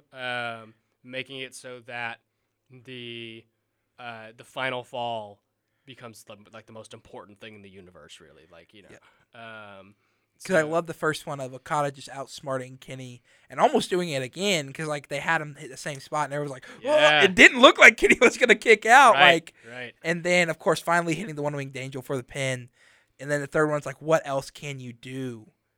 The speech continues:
Speaker 2: 'Cause you can't get it again. Like, him trying to go for Okada's, uh, finisher. What's, what's it called?
Speaker 1: The, uh, oh, uh, yeah, it's the knee.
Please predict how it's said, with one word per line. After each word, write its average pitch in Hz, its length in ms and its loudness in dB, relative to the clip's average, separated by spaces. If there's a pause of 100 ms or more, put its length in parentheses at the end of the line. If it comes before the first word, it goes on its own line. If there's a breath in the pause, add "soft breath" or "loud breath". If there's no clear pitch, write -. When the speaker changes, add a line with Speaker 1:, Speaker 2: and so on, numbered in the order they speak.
(140)
Speaker 2:
'Cause 151 140 -18
you 135 80 -20
can't 139 380 -10
get 135 100 -12
it 123 140 -12
again. 127 320 -14
Like, 120 180 -18
him 147 240 -10
trying 143 560 -12
to 139 80 -20
go 135 160 -4
for 131 240 -10
Okada's, 131 540 -8
uh, 120 300 -18 (360 soft breath)
finisher. 139 380 -10
What's, 147 200 -8
what's 151 220 -20
it - 60 -20
called? 120 420 -20 (280)
Speaker 1:
The, 127 340 -8
uh, 117 280 -6 (180)
oh, 131 260 -8
uh, 123 180 -10
yeah, 120 340 -16
it's 127 140 -20
the - 80 -14
knee. 135 400 -6